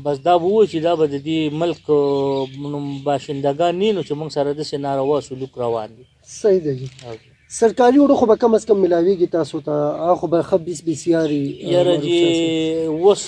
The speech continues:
Speaker 1: دا دی، نن زه دا دی، دا یواب ته ما منډې ووهلې. یقین وکړه چې د چار صدۍ نه، د، د اې ډي سي د دفتر نه زموږ په کلي په نامه باندې روزانه د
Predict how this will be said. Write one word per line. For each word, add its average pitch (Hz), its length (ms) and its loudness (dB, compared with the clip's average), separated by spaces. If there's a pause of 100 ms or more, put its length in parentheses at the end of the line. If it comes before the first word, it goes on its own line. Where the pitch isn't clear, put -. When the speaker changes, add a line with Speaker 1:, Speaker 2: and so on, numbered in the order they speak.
(120)
Speaker 1:
دا 170 160 0
دی، 170 140 0 (100)
نن 190 240 -4
زه 170 100 -2
دا 165 260 2
دی، 165 120 2 (640)
دا 175 100 -2 (140)
یواب 170 320 2
ته 165 80 -2
ما 160 180 -4 (100)
منډې 165 300 -4
ووهلې. 147 460 0 (420)
یقین 196 300 2
وکړه 160 560 2
چې 147 80 -4 (100)
د - 20 -4 (160)
چار 143 160 -4 (100)
صدۍ 147 280 -2 (100)
نه، 160 80 -4 (120)
د، 139 220 -2 (500)
د 147 40 -4 (140)
اې 156 80 4 (100)
ډي 147 160 -4
سي 208 120 -8
د 180 80 -4 (120)
دفتر 170 300 -2 (100)
نه 160 60 -2 (100)
زموږ 165 280 -2 (260)
په 147 80 0 (180)
کلي 170 320 -2
په 151 160 -2
نامه 160 240 -4 (120)
باندې 156 320 -2 (640)
روزانه 170 480 0 (100)
د 160 40 -4